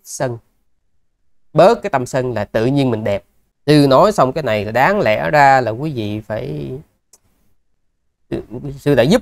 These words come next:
cho quý vị tiết kiệm được rất là nhiều cái tiền thẩm mỹ đó. À, sư đã giúp quý vị tiết kiệm được rất là nhiều cái thẩm mỹ,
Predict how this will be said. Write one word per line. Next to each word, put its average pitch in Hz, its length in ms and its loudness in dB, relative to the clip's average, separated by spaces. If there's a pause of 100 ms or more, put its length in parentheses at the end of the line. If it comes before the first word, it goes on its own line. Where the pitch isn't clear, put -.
cho 139 80 0
quý 156 160 0
vị 110 120 -2
tiết 226 280 -2
kiệm 113 200 -2
được 110 180 -2
rất 247 260 2
là 123 200 4
nhiều 117 460 2
cái 170 100 -2
tiền 110 500 0
thẩm 127 200 -6
mỹ 127 340 -4
đó. 190 80 -8 (260)
À, 139 200 -2
sư 147 180 2
đã 117 100 4
giúp 196 260 0
quý 185 120 0
vị 110 80 -2
tiết - 260 -6
kiệm 117 180 -2
được 117 160 -4
rất 254 160 2
là 117 100 4
nhiều 113 420 2
cái - 120 -8
thẩm 120 200 -6
mỹ, 113 260 -4